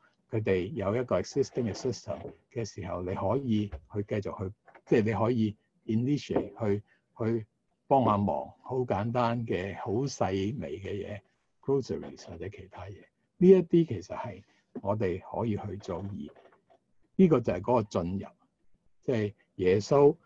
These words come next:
佢帶住憐憫去進入耶路撒冷。我哋 as 佢嘅手手腳腳，可以帶住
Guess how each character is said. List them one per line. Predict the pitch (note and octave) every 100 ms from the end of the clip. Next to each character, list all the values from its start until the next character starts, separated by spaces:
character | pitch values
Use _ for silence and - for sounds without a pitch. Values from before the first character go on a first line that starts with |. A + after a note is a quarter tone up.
| _ _ -
佢 | A#2
帶 | - G#2 A2
住 | A2
憐 | F#2 - G2+ E2+ E2+
憫 | D#2+ F#2+ A2+ A#2+
去 | G#2
進 | - G#2+ G#2
入 | G#2+ F#2 - - - - - _ _ _ _
耶 | - F2
路 | E2
撒 | F2 F2+
冷。 | D#2+ D#2 - - - - - - - - - _ _ _ _ _ -
我 | A2 C3
哋 | A#2 G2 G#2 -
as | A#2+ G2
佢 | - A#2
嘅 | G#2+
手 | A2 A2
手 | A2 G#2+
腳 | - D#2
腳， | - - - _ _ -
可 | - F#2+ A2+
以 | B2 G2+ G2 G#2 _ _
帶 | - G2+ G2
住 | G#2 -